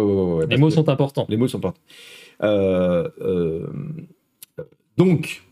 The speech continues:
Speaker 1: euh, donc, bon, on se dit, bah, euh, qu'est-ce qui va se passer ? Et bim ! Alors, attendez, parce que, alors, les oies de poule à frette,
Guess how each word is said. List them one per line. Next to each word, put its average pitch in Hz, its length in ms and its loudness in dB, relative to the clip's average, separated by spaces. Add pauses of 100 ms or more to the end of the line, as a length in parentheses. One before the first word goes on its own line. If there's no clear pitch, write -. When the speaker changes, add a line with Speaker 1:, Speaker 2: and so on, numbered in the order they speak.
(140)
Speaker 1:
euh, 90 560 -4
donc, 95 480 -6
bon, 87 200 -8
on 90 40 -10
se 85 80 -10
dit, 98 100 -6
bah, 76 280 -8 (100)
euh, 160 260 -8
qu'est-ce - 160 -6
qui - 140 -10
va 175 100 -6
se - 80 -10
passer ? 185 480 -4 (720)
Et 110 160 0
bim ! 175 560 0 (440)
Alors, 120 140 0
attendez, 147 240 2
parce 98 160 -2
que, 117 100 -2
alors, 85 340 -2 (260)
les 117 240 0
oies 180 80 4
de 147 60 0
poule 160 160 2
à 131 60 2
frette, - 400 -4